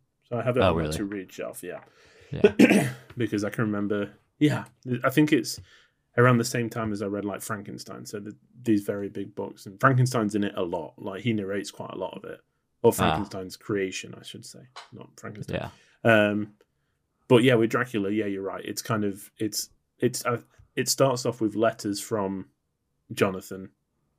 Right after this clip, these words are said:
Speaker 1: to his, to Mina,
Speaker 2: Mm-hmm.
Speaker 1: telling, you know, his story and how weird it is and stuff like that. But yeah, it's
Speaker 2: Traveling
Speaker 1: like
Speaker 2: back from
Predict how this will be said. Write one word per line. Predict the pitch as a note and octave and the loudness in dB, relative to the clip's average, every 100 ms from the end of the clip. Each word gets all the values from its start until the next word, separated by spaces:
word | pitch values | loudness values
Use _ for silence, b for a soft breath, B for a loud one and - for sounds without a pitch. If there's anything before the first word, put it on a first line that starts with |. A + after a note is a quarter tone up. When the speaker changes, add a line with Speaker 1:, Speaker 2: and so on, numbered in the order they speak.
| _ | _
Speaker 1:
to | - G#2 | -2 0
his, | F#2+ F2+ _ _ | 0 -4 _ _
to | A2+ | -4
Mina, | G2 F2+ F2 E2+ _ _ _ _ _ - | -2 -4 -12 -16 _ _ _ _ _ -6
Speaker 2:
Mm-hmm. | A2 | -2
Speaker 1:
telling, | F#2+ A2+ F#2+ F#2+ F#2+ | 4 6 4 0 -6
you | A2+ | -4
know, | G2 F2+ | -4 -4
his | A2 G2 | -6 -6
story | - F#2+ F#2 | -2 -4 -4
and | F#2 | -10
how | F#2+ F#2+ | -12 -12
weird | F#2 G2 G2 F#2 | -6 -4 -2 -6
it | F2+ | -10
is | F#2 | -10
and | F2+ | -10
stuff | F#2 G#2 G2+ | -12 -14 -10
like | F#2+ F2 | -10 -10
that. | F2 - _ B B B B B B | -16 -18 _ B B B B B B
But | C3 | 8
yeah, | C#3 | 8
it's | A2+ | 8
Speaker 2:
Traveling | D3+ E3+ A#3 | 8 8 6
Speaker 1:
like | G#3+ | 4
Speaker 2:
back | F#3 - | 2 4
from | E3 A2 | 4 4